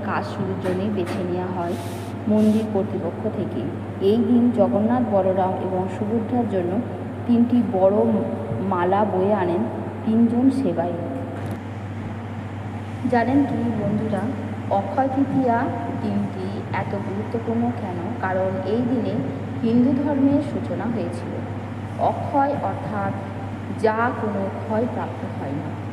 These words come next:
হিন্দু পুরাণ ও ধর্মীয় সংস্কৃতি অনুসারে বৈশাখ মাসের শুক্লপক্ষের তৃতীয়া তিথিটির সঙ্গে বহুভাবে জড়িত রয়েছে। হিন্দু ধর্মাবলম্বী মানুষের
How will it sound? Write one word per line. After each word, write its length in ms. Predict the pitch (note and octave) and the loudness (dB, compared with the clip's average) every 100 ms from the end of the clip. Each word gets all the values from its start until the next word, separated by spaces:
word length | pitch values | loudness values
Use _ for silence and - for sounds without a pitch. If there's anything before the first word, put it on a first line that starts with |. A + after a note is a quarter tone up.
| - - | -8 -2
হিন্দু 300 | G#3+ G#3+ G#3+ G#3 | 2 2 2 0
পুরাণ 280 | G#3+ A3 A#3+ | 2 2 2
ও 200 | B3+ - | 0 -2
ধর্মীয় 500 | F#3+ G3+ G3+ G3 G3 | -4 -4 -4 -2 -4
সংস্কৃতি 640 | G3 G3 G3 - - G3+ G3 | -4 -6 -6 -8 -8 -6 -6
অনুসারে 400 | G#3+ A#3+ A3 A#3+ - - - - | -4 -2 0 0 -2 -6 -8 -4
বৈশাখ 360 | G3+ A#3 B3+ A#3+ | -2 0 0 0
মাসের 380 | A#3 A#3 A#3 A#3 | -2 -2 -2 -2
শুক্লপক্ষের 960 | - G3 A#3 G#3+ G#3+ G#3 - G3+ F3+ E3+ - - - A3 | -2 -6 -6 -4 -4 -4 -6 -6 -6 -6 -8 -8 -6 -4
তৃতীয়া 360 | A3+ A#3+ A#3+ | -2 2 2
তিথিটির 520 | A#3+ A#3+ A#3 - A3+ - | 2 -2 -2 -4 -4 -4
সঙ্গে 360 | A3 G#3 G#3+ A3 | -4 -2 -2 -2
বহুভাবে 560 | G#3+ G#3+ G#3+ G3+ G3+ | -2 -4 -4 -4 -4
জড়িত 420 | F#3 F3+ E3+ - F#3 F3+ | -4 -4 -6 -6 -6 -6
রয়েছে। 320 | D#3+ - - - - - - - - | -6 -6 -6 -6 -6 -8 -6 -6 0
হিন্দু 300 | A3 A3+ A#3 A3 A#3 | 2 2 2 2 2
ধর্মাবলম্বী 640 | A3 G#3+ G3+ G3 G3 G#3+ G#3+ | 0 0 0 0 -2 -2 -2
মানুষের 500 | G3 F#3 - G#3 F3+ | -2 -4 -4 -4 -4